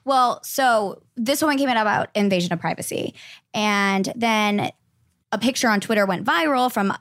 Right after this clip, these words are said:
by other people where Joe is coming up behind a married woman, like, on her, like, kind of whispering into her ear. And the woman comes out and she's like, "He was making sure that I was okay while my husband was getting a Medal of Honor.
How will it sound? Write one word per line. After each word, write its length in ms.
by 200
other 220
people 420
where 300
Joe 320
is 120
coming 240
up 120
behind 280
a 20
married 360
woman, 640
like, 240
on 200
her, 300
like, 320
kind 160
of 80
whispering 540
into 200
her 200
ear. 320
And 280
the 80
woman 220
comes 180
out 80
and 80
she's 140
like, 260
"He 280
was 400
making 280
sure 160
that 80
I 80
was 100
okay 400
while 140
my 100
husband 320
was 120
getting 300
a 60
Medal 240
of 80
Honor. 500